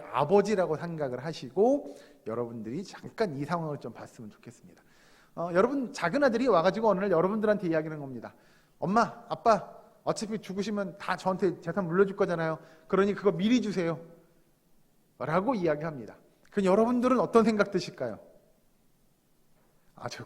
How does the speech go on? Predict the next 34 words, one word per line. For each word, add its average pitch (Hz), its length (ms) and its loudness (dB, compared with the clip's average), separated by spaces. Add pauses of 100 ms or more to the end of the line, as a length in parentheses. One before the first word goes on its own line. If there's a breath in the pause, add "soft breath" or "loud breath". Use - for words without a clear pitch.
우리 117 120 -16 (560 soft breath)
성도님께서 151 460 -8
이렇게 120 260 -8
<laughs> - 0 -
고개를 180 440 0
가로저으시는데 147 800 -2 (240 loud breath)
<laughs> - 960 -8
"절대 170 340 -2
못 180 240 -2
줘." - 180 0
뭐 160 120 4
이런 160 220 2
의미 165 400 -2
아닐까요? 131 440 -10 (380 loud breath)
예? 170 180 -8 (720 loud breath)
예. 143 380 -6 (1300 loud breath)
그런, 190 360 -8
그런, 262 580 -2
뭐 381 140 -6
그런 269 280 0
대답도 254 400 -2
사실은 269 380 -4
틀린 285 240 -6
말은 277 180 -6
아닐 196 200 -6
겁니다. 170 360 -8 (460 soft breath)
"내 160 120 0
눈에 185 200 2
흙이 214 200 -2
들어가기 180 340 0
전에는 147 300 -2
절대 - 260 -8
못 117 220 -6
줘." - 140 -16